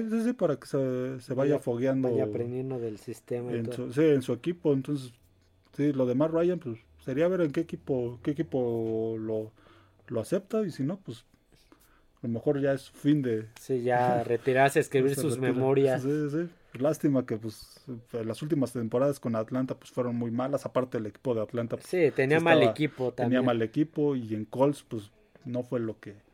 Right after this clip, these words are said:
Speaker 1: no fue lo que se esperaba,
Speaker 2: Ah.
Speaker 1: sí, ese equipo de Colts, sí, no, aparte, pues, esa inestabilidad en cuanto a coach y todo eso, pues, también no,
Speaker 2: Sí,
Speaker 1: no le
Speaker 2: no
Speaker 1: vino
Speaker 2: le
Speaker 1: bien.
Speaker 2: ayudó mucho.
Speaker 1: Ujú.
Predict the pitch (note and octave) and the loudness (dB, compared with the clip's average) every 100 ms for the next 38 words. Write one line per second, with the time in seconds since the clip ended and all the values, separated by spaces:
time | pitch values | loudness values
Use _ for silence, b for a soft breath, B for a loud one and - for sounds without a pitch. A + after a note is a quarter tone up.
0 | _ _ _ _ _ _ _ C3+ C#3+ D#3 | _ _ _ _ _ _ _ 0 4 6
1 | C3+ B2+ A2+ A2+ - A2+ A2 B2 A#2 G#2 | 4 2 -4 -8 -6 -2 2 4 2 0
2 | B2+ B2 A#2 A2 G#2 - A#2 A#2+ C#3 C#3 | -2 -2 -2 -6 -8 -14 -12 -10 -8 -8
3 | C3+ A2+ G#2+ - A#2+ A#2 - A#2 A2+ A2+ | -4 -4 -4 -4 -4 -4 -8 -6 -4 -4
4 | G#2+ G#2 A2+ B2+ C3+ G3+ G3 A#3 - - | -6 -8 -12 -6 -4 -4 -4 -4 -4 -8
5 | - D3+ C#3+ B2 G#2 F#2+ A#2 G#2+ A2+ B2 | -10 -8 -4 -2 -4 -6 -6 -4 -2 -2
6 | A2+ G#2 - G2+ G#2 - B2 A#2+ A#2 - | -2 -6 -12 -14 -16 -6 0 0 0 -8
7 | - B2 B2+ C#3 - - G#2 A2 A2 G2+ | -6 -4 -4 -8 -12 -18 -10 -8 -8 -12
8 | _ - B2 A#2 C3 B2 C3 A2+ C#3+ B2 | _ -12 -4 -2 0 0 -2 0 0 0
9 | A2 A2+ A2+ A2+ A2 - D3 B2 A#2+ | 0 -2 -2 -6 -10 -12 -8 -8 -8